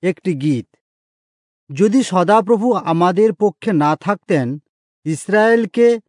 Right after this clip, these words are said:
তা বলতে দাও। যদি সদাপ্রভু আমাদের পক্ষে না থাকতেন, যখন লোকেরা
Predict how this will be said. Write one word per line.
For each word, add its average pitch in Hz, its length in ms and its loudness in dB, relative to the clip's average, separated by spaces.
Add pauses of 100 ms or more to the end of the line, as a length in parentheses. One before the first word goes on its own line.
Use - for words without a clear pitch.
(200)
তা 170 140 2
বলতে 160 440 0
দাও। 110 340 -2 (920)
যদি 185 280 0
সদাপ্রভু 208 680 0
আমাদের 175 560 0
পক্ষে 190 400 -4
না 151 260 0
থাকতেন, 156 580 -4 (680)
যখন 185 460 0
লোকেরা 175 680 0